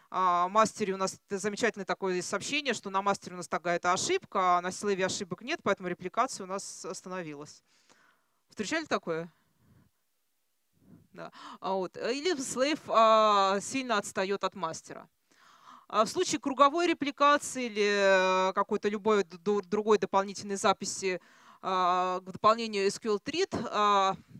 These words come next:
в принципе, тут, э, всё то же самое, но разные данные, их немножечко надо то есть, в принципе, они отлаживаются одним и тем же способом, но тут, д-, допустим, вот сюда прибавляются больше вот эта вот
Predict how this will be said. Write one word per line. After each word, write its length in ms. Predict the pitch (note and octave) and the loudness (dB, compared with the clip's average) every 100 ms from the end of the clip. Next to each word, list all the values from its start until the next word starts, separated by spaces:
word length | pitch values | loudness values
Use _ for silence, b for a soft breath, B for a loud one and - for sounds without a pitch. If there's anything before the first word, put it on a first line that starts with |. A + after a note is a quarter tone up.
| B B B B | B B B B
в 60 | _ | _
принципе, 380 | - D#4+ - B3 | -6 -6 -4 -6
тут, 260 | D4 C#4+ | -6 -8
э, 260 | A#3+ A3+ A#3 | -4 2 2
всё 180 | - B3+ | 2 -2
то 140 | C#4+ | -2
же 100 | B3+ | -2
самое, 800 | B3+ - E4+ F#4 F4+ D#4+ C#4 B3 G#3+ | 0 4 4 4 2 2 4 2 0
но 460 | G#3 B3 D4 B3 | -4 -6 0 2
разные 380 | A#3+ C#4+ B3+ B3 | 4 2 0 -4
данные, 440 | G3+ D4 C#4+ A#3 | 2 2 2 -4
их 120 | G#3+ A#3+ | -6 -10
немножечко 560 | A#3 B3 - - A3+ | -2 -2 0 -4 0
надо 300 | A3+ A3 G3+ - b b b b b | 2 2 0 -4 b b b b b
то 40 | A#3+ | -8
есть, 140 | - - | -8 -10
в 60 | |
принципе, 440 | - D4+ D4+ - C4 | -8 -6 -4 0 0
они 120 | C4 | 2
отлаживаются 500 | B3+ C4 A#3+ B3 B3 | 2 2 2 0 0
одним 240 | A#3 B3+ | 0 -4
и 20 | |
тем 160 | B3+ B3 | -4 -4
же 80 | A3 | -6
способом, 680 | - F4 G4 - G#3 G#3 G#3+ | -4 0 0 0 -4 -4 -4
но 400 | A#3 A3+ A3 G#3+ | -4 -2 -2 -2
тут, 160 | B3 F#3 _ _ | -6 -10 _ _
д-, 80 | G#3+ | -2
допустим, 580 | G#3 A3 A3+ - A3+ G3 b b b b | 0 0 -2 -4 -8 -8 b b b b
вот 120 | G#3+ | -8
сюда 300 | - A#3+ D#4 | -4 4 4
прибавляются 800 | C#4 A3 A#3 A3+ C4+ C4+ - A#3+ | 4 2 4 4 4 2 0 -6
больше 380 | F#3 C4 - A#3+ | -2 -2 -2 -4
вот 160 | G#3 | -2
эта 160 | A#3 A3 | -2 -2
вот 120 | G#3 | -6